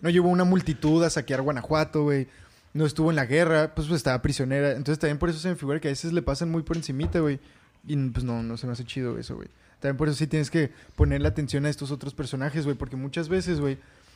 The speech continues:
lo que es como que una, una duda o, o, o estos hoyos en las historias de los personajes de esa época, güey, lo puedes encontrar estudiando a las otras personas de esa época, güey.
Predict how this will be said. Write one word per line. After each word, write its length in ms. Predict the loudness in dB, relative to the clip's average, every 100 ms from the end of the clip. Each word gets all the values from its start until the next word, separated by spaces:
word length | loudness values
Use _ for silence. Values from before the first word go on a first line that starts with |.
| -4
lo 220 | 2 2
que 160 | 4 2
es 100 | 2
como 220 | 0 2
que 80 | 2
una, 800 | 2 2 2 4 4 2 0 -4 _ _ _ _
una 260 | -2 2 2
duda 540 | 4 4 6 4 2 -6 _ _
o, 80 | 0
o, 800 | 0 2 0 0 0 0 0 -2
o 80 | -4
estos 360 | -6 -2 -4 -2
hoyos 560 | 0 2 0 -2 -8 _ _ _ _ -6
en 260 | -4 -2
las 160 | -2 -4
historias 300 | -2 -2 2
de 100 | 2
los 160 | 0 -2
personajes 580 | -4 -4 -4 -2 -2 -2
de 80 |
esa 180 | -2 -2
época, 300 | -2 -2 -2
güey, 120 | -2
lo 100 | -2
puedes 220 | -4 -6 -6
encontrar 340 | -4 -2 -2
estudiando 480 | -2 -4 -2 -2 -2
a 80 | -4
las 220 | -4 -4
otras 300 | -4 -4 -4
personas 400 | -4 -4 -4 -4
de 60 | -6
esa 200 | -8 -10
época, 380 | -10 -12 -14
güey. 140 | -16